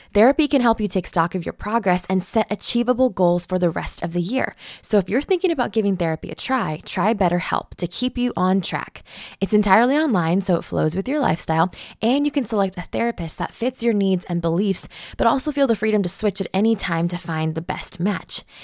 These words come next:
Therapy gives you the space to talk about the good, the bad, the ugly, and process it, which can be really hard on your own.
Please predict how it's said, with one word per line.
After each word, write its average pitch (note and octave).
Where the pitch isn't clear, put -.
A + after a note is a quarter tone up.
Therapy G#3+
gives G#3
you G#3
the F3+
space F3
to -
talk E3+
about E3
the E3+
good, B3
the E3+
bad, A3
the F#3+
ugly, A#3
and F3+
process G#3
it, F3
which B3
can C4+
be A#3+
really G3
hard D#3+
on D#3+
your D#3
own. -